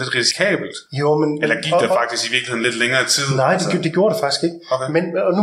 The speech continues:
Speaker 2: modsiger jeg nogle af de andre ting, jeg siger, fordi, og det er måske, fordi jeg er blevet så gammel, og, og er begyndt at hvile i mig selv, og har fået åbnet, kan man sige, alle mulige andre ikke-rationelle sanser op. Så jeg er blevet ekstremt god til at lytte efter min mavefornemmelse,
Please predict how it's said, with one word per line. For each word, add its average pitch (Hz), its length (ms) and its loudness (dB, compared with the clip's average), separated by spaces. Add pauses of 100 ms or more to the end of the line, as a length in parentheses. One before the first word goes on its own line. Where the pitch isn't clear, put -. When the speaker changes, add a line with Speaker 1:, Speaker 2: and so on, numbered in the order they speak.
(120)
Speaker 2:
modsiger 220 300 2
jeg 151 100 4
nogle 180 140 2
af - 60 0
de 127 100 4
andre 185 220 -4
ting, 170 160 0
jeg - 120 0
siger, 170 140 0 (140)
fordi, 214 240 -4 (280)
og 160 40 -6
det 147 100 -2
er 208 80 2
måske, 180 160 2
fordi 208 120 -2
jeg 147 80 2
er 160 40 0
blevet 170 160 0
så - 40 -6 (100)
gammel, 185 200 4 (260)
og, 113 100 0 (280)
og 117 80 2 (280)
er 127 120 -2
begyndt 156 240 0
at 113 80 -2
hvile 180 220 2
i 123 80 2
mig - 160 0
selv, 147 220 0
og 107 120 -2
har 107 80 0 (100)
fået 127 200 2
åbnet, 123 240 -4
kan 120 120 -10
man - 120 -2
sige, 139 120 -4 (180)
alle 160 180 2
mulige 139 200 0 (100)
andre 180 160 4 (140)
ikke-rationelle 135 760 0
sanser 135 320 -2
op. 127 80 -4 (380)
Så - 80 2
jeg 180 120 6
er 185 60 -2
blevet 165 160 4
ekstremt 165 360 0 (140)
god 214 140 0 (180)
til 151 160 2 (260)
at 127 120 0
lytte 208 200 2
efter - 200 -6
min 101 140 -14
mavefornemmelse, 160 560 -2